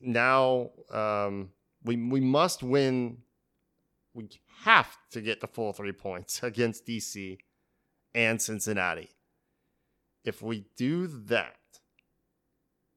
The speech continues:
then, like I said, take your pick of Toronto, Orlando, Columbus. We need a result against one of them. 'Cause if we get the full three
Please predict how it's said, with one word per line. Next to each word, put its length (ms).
then, 140
like 140
I 80
said, 240
take 160
your 100
pick 440
of 560
Toronto, 920
Orlando, 760
Columbus. 720
We 120
need 240
a 80
result 320
against 380
one 140
of 80
them. 260
'Cause 80
if 80
we 80
get 200
the 80
full 280
three 600